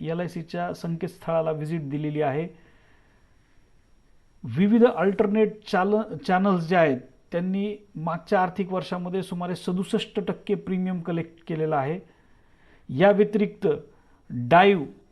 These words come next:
हा सेल्स सुपर ॲप आणि जीवन समर्थ हे एजन्सी ट्रान्सफॉर्मेशन प्रोजेक्ट या स्वरूपामध्ये लवकरच येऊ घातलेले आहेत.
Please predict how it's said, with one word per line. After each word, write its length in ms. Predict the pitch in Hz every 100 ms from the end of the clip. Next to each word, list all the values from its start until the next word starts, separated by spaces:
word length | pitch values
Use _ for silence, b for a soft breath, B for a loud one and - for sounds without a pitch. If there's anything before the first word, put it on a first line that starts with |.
| -
हा 440 | - 170 190 190 - _ _ _ _ - -
सेल्स 300 | 190 208 202
सुपर 300 | 208 208 202
ॲप 400 | 202 170 170 -
आणि 460 | 147 165 180 185 208 - _ _ 127
जीवन 300 | 127 180 190
समर्थ 520 | 165 190 185 156 -
हे 380 | 131 120 170 190
एजन्सी 560 | 151 165 190 202 202 214
ट्रान्सफॉर्मेशन 1000 | 208 185 180 - 180 175 180 170 185 147 127 B B B B _ -
प्रोजेक्ट 560 | 170 175 180 262 - b b b b -
या 240 | 131 180
स्वरूपामध्ये 720 | 180 175 170 170 160 165 170
लवकरच 420 | 160 160 170 165 160
येऊ 300 | 156 151 147
घातलेले 380 | 127 135 135 127
आहेत. 240 | 117 113